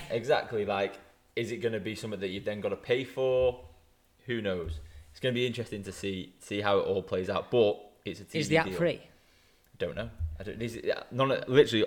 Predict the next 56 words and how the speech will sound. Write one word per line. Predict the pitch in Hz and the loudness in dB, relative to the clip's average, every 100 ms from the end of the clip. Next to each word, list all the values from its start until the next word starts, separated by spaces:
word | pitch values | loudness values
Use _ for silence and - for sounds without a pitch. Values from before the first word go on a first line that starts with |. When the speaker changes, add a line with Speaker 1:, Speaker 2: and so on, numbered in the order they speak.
| - | 6
Speaker 1:
I've | 107 | 4
just | 98 - | 4 0
seen | 107 101 | 0 2
that | 95 | 0
statement | - 101 92 85 - | 0 0 0 -6 -10
that | 101 - | -14 -4
says | 90 87 - _ _ _ - - | -2 -2 -8 _ _ _ -20 -12
Speaker 2:
Do | - | 2
you | 202 226 | 4 6
think | 226 165 156 | 6 4 4
they | 160 | 2
put | 165 | 4
it | 151 | 4
on | 156 | 4
YouTube, | 160 147 - 127 131 - | 0 -2 -2 -2 -2 -6
create | - 160 170 170 | -2 4 4 4
the | 170 | 0
buzz | 131 127 143 - - | 0 0 -2 -10 -6
that's | 147 - | -6 -6
free, | - 170 127 151 165 | -2 0 2 0 -6
Speaker 1:
Yeah. | 190 - - - | -10 -8 -6 -6
Speaker 2:
and | 143 | -2
then | 143 | 0
it's | 143 - | -2 -4
gonna | 139 | 0
be, | 139 | 2
like, | 131 - - - - | 2 0 -8 -20 -16
a | 135 | -12
subscription | - 127 - - - 131 | -12 -10 -6 -6 -6 -10
of | 123 | 0
one | 165 170 | 2 4
night? | 170 160 - | 2 -2 -4
Speaker 1:
Well | 165 | -4
Speaker 2:
See, | - 170 | 0 0
here | - 185 | 2 4
you | 202 156 | 4 2
go. | 131 127 - - | -2 -2 -4 2
What | 170 | 6
about | 170 151 143 | 8 8 6
this, | 139 - | 2 -2
right? | 123 120 | -2 0
What | 151 | 0
about | 156 175 151 | 6 6 4
you | |
have | 151 190 175 | 4 4 4
this | 180 160 | -2 2
app? | 127 139 - | 2 0 -6
It's | 139 | -8
one | 139 156 170 170 - - - | 2 2 2 -2 -10 -20 0
thirty-nine | 175 170 - 156 156 | 6 6 4 0 2
a | 151 | 2
month, | 139 127 139 | 0 -2 -2
whatever | 131 156 151 | 8 8 8
Speaker 1:
Yeah, | 143 | 4
Speaker 2:
it | 123 | 4
is. | 139 - | 0 -2